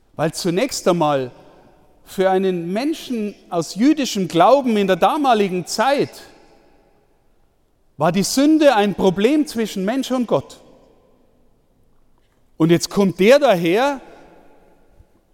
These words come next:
und vergibt Sünden. Ja, spinnt der? Und die, die sich auskennen und auf, um ihn rumstehen, die denken, der hat einen Knall. Der ist verrückt geworden.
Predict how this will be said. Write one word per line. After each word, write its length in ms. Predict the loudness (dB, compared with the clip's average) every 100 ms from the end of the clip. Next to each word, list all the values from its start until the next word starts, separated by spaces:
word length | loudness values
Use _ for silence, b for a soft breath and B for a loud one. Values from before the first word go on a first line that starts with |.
| -12
und 140 | -10
vergibt 380 | -8 -8 -8 -10
Sünden. 500 | -8 -8 -8 -14 -20 -20 _ _ _ _ _ _ _ _ -16
Ja, 80 |
spinnt 380 | -14 -4 -2 0
der? 240 | 0 0 -4 -12 -20 -20 _ _ _ _ _ _ _ _ _ _ _ _ _ _ _ _ _ _ _ _
Und 160 | -2 0
die, 100 | 2
die 140 | 2
sich 300 | 0 -2 0
auskennen 640 | 0 0 -2 -2 0 0
und 120 | 0 2
auf, 240 | 2 0
um 240 | 0 0
ihn 180 | 2 2
rumstehen, 520 | 2 0 -2 0 0
die 100 | 2
denken, 360 | 0 0 -2 -2
der 120 | 0
hat 140 | 2 0
einen 100 | -4
Knall. 380 | -4 -4 -4 -8 -16 -20 _ _ _ _ _ _ _ _ _ _ -6
Der 100 | -4
ist 80 | -2
verrückt 360 | -2 -2 -2
geworden. 460 | -4 -4 -6 -10